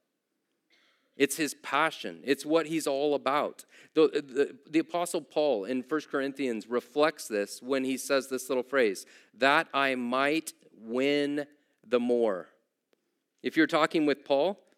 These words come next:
then he would say, "Just one more," right? "One more, every day, one more. I would gladly spend and be spent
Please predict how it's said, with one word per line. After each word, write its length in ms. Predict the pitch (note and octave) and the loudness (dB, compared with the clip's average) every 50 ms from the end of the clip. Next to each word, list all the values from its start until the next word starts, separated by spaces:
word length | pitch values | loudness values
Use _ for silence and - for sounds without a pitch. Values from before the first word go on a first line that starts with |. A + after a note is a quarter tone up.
| _ _ _ _ - | _ _ _ _ 2
then 120 | D3 C#3+ | 2 2
he 140 | C3 C#3+ D3 | 4 4 2
would 160 | C#3 B2 A2 | 2 2 -4
say, 240 | - - C3+ C3 C3 | -2 0 2 0 0
"Just 240 | B2+ - - - - | -2 -4 -18 -14 -8
one 260 | G#2+ A#2 B2 B2+ C3 | -6 -4 -4 -2 -4
more," 440 | B2 A#2+ A2+ G#2+ G#2+ F#2+ F#2 F#2 _ _ - | -4 -4 -4 -4 -4 -6 -8 -14 _ _ -8
right? 260 | G2 G#2+ B2 C#3+ C#3+ _ _ _ _ - | -4 -4 -4 -4 -6 _ _ _ _ -12
"One 340 | F#2+ G#2+ B2 C#3 C#3+ D3 | -4 0 0 2 2 0
more, 440 | C#3+ C3+ B2 A#2 A#2 A2+ A2 A2+ - - | 0 0 0 0 0 0 -2 -6 -4 2
every 380 | - C3+ C#3+ C3+ C#3+ D3 C#3+ C3+ | 4 4 4 4 2 -4 -4 -2
day, 440 | B2+ C3 A#2+ A2 A2+ A2+ A2 A2 _ _ _ _ | 0 0 0 0 0 -4 -6 -8 _ _ _ _
one 360 | - G2 A2 A#2+ B2+ B2+ C3 | -8 -2 0 0 2 2 0
more. 400 | B2 A#2 A#2 A2+ G2+ F#2 F2 - _ - - | 0 0 0 0 -2 -2 -6 -10 _ -4 -2
I 60 | A#2 | -2
would 160 | A#2+ B2 A2 | -2 -2 0
gladly 360 | - C3 C3 C3+ C3+ C3+ C3+ | 2 2 2 2 2 -2 -6
spend 420 | B2 - - - C3+ C3 C3 C3 B2+ | -6 -6 -6 -4 -2 -2 -2 -2 -4
and 140 | A#2+ A#2+ | -6 -6
be 120 | A2+ A#2 G#2+ | -6 -8 -8
spent 440 | - - - A#2+ G#2+ F#2+ D2+ - | -10 -10 -8 -8 -8 -8 -8 -12